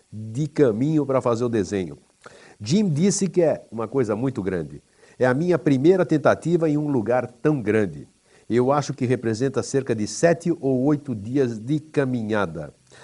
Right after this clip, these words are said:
Apesar da imagem ser uma adição interessante à paisagem, ela é transitória." F-, isso que nós vamos mostrar agora em três fotografias pra vocês, eu vou mostrar e nós vamos repetir,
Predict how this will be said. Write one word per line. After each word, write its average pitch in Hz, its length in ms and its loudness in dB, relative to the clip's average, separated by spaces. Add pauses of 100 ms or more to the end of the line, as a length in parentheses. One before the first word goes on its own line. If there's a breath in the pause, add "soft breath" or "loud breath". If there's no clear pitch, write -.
(200 loud breath)
Apesar 135 360 4
da 143 120 4
imagem 131 380 2
ser 131 240 2
uma 120 160 0
adição 123 580 -2
interessante 120 800 0
à 104 60 2
paisagem, 120 720 -2
ela 113 200 -2
é 110 40 0
transitória." 98 760 -6 (640 soft breath)
F-, - 200 -20 (200)
isso 139 240 0
que 147 60 -8
nós 127 140 -2
vamos 123 140 -2
mostrar 113 260 2
agora 104 240 4
em 101 40 -6
três 127 200 0
fotografias 101 580 -2
pra 92 140 -4
vocês, 95 420 -4
eu 87 60 -10
vou 95 120 -6
mostrar 95 340 -6
e - 20 -2
nós 101 160 -6
vamos 101 160 -6
repetir, 104 420 -4